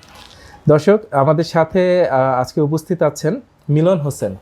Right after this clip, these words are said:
আমাদের বাংলাদেশের খুব প্রসিদ্ধ একটি জায়গা মেহেরপুর, সেখানকার অধিবাসী। একটা সময় উনি প্রবাসেও ছিলেন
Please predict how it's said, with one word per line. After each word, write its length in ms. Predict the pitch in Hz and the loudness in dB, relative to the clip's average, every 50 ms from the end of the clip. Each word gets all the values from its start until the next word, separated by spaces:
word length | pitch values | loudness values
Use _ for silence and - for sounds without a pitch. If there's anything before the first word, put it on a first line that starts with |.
| _ - _ _ _ _ _ _ - _ _ _ _ - | _ -20 _ _ _ _ _ _ -20 _ _ _ _ -6
আমাদের 340 | 123 127 135 139 143 143 | -4 -4 -2 0 0 0
বাংলাদেশের 540 | 139 123 127 131 139 143 143 - - 165 147 | 0 0 -2 -2 -2 -4 -6 -6 -6 -6 -6
খুব 200 | 151 - 147 147 - - | -4 -4 -6 -6 -4 -6
প্রসিদ্ধ 340 | 156 143 - 180 156 - 180 | -6 -4 -4 -4 -4 -2 -4
একটি 260 | 165 160 - 170 147 | -4 -4 -4 -4 -2
জায়গা 380 | 131 135 123 123 127 160 214 - - - | 0 0 0 0 -2 -4 -6 -8 -8 -6
মেহেরপুর, 500 | 135 135 131 143 135 131 _ - 196 311 - - _ _ - | -4 -4 -2 -4 -4 -6 _ -4 -4 -4 -4 -10 _ _ -10
সেখানকার 460 | - 139 135 - 135 127 123 135 123 | -6 -6 -4 -2 -2 -2 -2 -2 -2
অধিবাসী। 500 | 117 110 120 113 120 117 113 - - 254 - _ _ _ _ _ _ - | -2 -2 -4 -4 -4 -6 -6 -6 -8 -8 -8 _ _ _ _ _ _ -6
একটা 200 | 139 131 - 151 | -4 -2 -2 -2
সময় 220 | - 170 151 156 | 0 0 -2 0
উনি 120 | 156 156 147 | -2 -2 -2
প্রবাসেও 480 | 151 156 143 135 139 139 - 147 131 | 0 0 0 0 0 0 -2 -4 -4
ছিলেন 380 | - - - 123 101 92 92 | -6 -8 -10 -10 -8 -8 -12